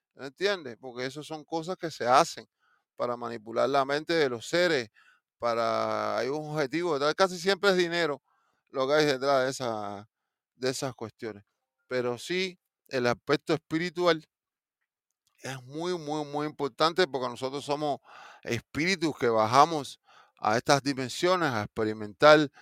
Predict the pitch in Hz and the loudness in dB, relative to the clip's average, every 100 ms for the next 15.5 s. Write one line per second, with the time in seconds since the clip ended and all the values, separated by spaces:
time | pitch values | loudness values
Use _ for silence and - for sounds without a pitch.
0 | - _ - 135 143 131 135 143 143 147 | -20 _ -8 -2 -2 -4 -8 -6 -6 -8
1 | 110 - 139 135 139 - 156 143 143 123 | -8 -4 -4 -4 -8 -4 -4 -2 0 2
2 | 113 110 104 101 90 - _ _ _ _ | 2 0 -2 -6 -10 -18 _ _ _ _
3 | _ _ 113 110 107 104 98 - 101 117 | _ _ -2 0 -2 -4 -10 -14 -6 -4
4 | 110 110 - 165 180 165 120 _ - _ | -4 -8 -4 0 0 0 -6 _ -20 _
5 | _ - 120 117 117 - 110 110 - 104 | _ 0 2 2 -2 -8 -8 -8 -8 -8
6 | 117 143 139 - 123 113 120 131 135 - | -6 -6 -6 -4 -6 -2 -2 -2 -6 -8
7 | 104 104 101 98 95 - - - _ _ | -4 -4 -4 -6 -10 -16 -20 -20 _ _
8 | _ 110 110 110 107 107 - 104 104 98 | _ 0 2 0 -2 -8 -6 -4 -4 -8
9 | - 120 127 107 - 113 104 117 120 110 | -10 -8 -8 -10 -8 -8 -4 -2 -2 -4
10 | _ _ _ _ _ _ - 101 98 101 | _ _ _ _ _ _ -10 -6 -4 -6
11 | - 120 120 123 120 110 107 101 101 98 | -4 -4 -2 0 2 2 -2 -6 -14 -20
12 | _ _ _ _ _ - - _ - 202 | _ _ _ _ _ -20 -20 _ 4 8
13 | 226 220 214 208 208 214 208 196 190 190 | 10 8 6 6 8 12 12 12 10 6
14 | 190 196 196 196 180 190 196 180 180 190 | 6 8 8 6 6 6 4 8 10 12
15 | 185 170 156 143 | 12 10 8 2